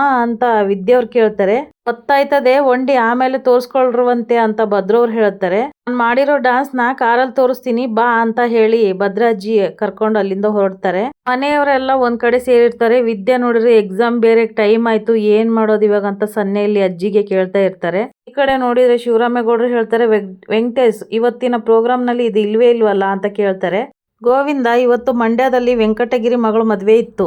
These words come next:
ಮರ್ತೇ ಬಿಟ್ಟಿದ್ವಲ್ಲಯ್ಯ" ಅಂತ ಹೇಳ್ತಾರೆ ಶಿವರಾಮೇಗೌಡರು. "ನಾನೇ ಹೇಳ್ಬೇಕು ಅಂತ ಅನ್ಕೊಂಡಿದ್ದೆ, ಗಡ್ಬಿಡಿಲಿ ಮರ್ತೇ ಹೋಯ್ತು ರೀ" ಅಂತ ಮೋಹನ್ ಅವ್ರು ಹೇಳ್ತಾರೆ. "ಮಗ ಭದ್ರ,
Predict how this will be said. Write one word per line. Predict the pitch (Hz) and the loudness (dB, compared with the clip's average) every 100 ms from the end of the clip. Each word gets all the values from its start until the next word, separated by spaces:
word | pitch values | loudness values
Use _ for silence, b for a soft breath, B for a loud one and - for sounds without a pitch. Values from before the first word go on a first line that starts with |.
| - - _ - | -6 -14 _ -14
ಮರ್ತೇ | 226 311 | -8 -6
ಬಿಟ್ಟಿದ್ವಲ್ಲಯ್ಯ" | 277 220 269 226 240 214 208 226 226 | -6 -6 -4 0 2 4 4 4 2
ಅಂತ | 214 220 | 0 -2
ಹೇಳ್ತಾರೆ | 220 220 208 214 208 | 0 0 0 0 -2
ಶಿವರಾಮೇಗೌಡರು. | 208 202 214 220 196 196 180 233 311 - | 0 0 2 0 0 0 0 -2 -4 -4
"ನಾನೇ | 233 294 | -2 0
ಹೇಳ್ಬೇಕು | 302 262 262 285 285 285 | 0 0 0 -2 0 -2
ಅಂತ | 269 269 | 0 -2
ಅನ್ಕೊಂಡಿದ್ದೆ, | 240 240 262 247 202 247 | -2 -2 -2 0 0 2
ಗಡ್ಬಿಡಿಲಿ | 220 220 226 254 247 | 2 2 0 -2 -2
ಮರ್ತೇ | 262 220 196 254 | 0 0 -2 -2
ಹೋಯ್ತು | 247 233 226 | 0 0 2
ರೀ" | 226 | 2
ಅಂತ | 226 214 220 | 2 0 -2
ಮೋಹನ್ | 208 220 226 233 | 0 0 0 0
ಅವ್ರು | 220 214 | 2 2
ಹೇಳ್ತಾರೆ. | 196 190 190 175 208 - _ - | 2 0 -2 -2 -4 -6 _ -8
"ಮಗ | 247 294 | -2 0
ಭದ್ರ, | 277 240 | 0 0